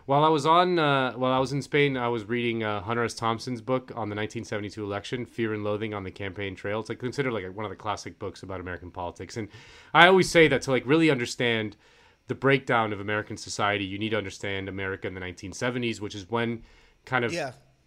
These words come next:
Speaker 1: mass politics was killed off in America. The union movement was killed. Um, the Democratic Party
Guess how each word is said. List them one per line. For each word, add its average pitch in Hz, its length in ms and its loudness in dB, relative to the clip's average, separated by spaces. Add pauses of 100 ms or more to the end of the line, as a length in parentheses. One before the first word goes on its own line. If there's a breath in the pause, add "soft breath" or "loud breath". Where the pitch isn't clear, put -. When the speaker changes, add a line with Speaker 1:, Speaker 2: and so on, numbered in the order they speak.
Speaker 1:
mass 147 340 4
politics 143 500 4
was 113 100 -6
killed 147 280 2
off 147 240 4
in 139 40 0
America. 131 480 2
The 104 120 -6
union 135 320 0
movement 127 300 -2
was 117 120 -8
killed. 117 480 0 (340 soft breath)
Um, 101 600 -2 (420 soft breath)
the 127 100 0
Democratic 127 800 0
Party 127 380 0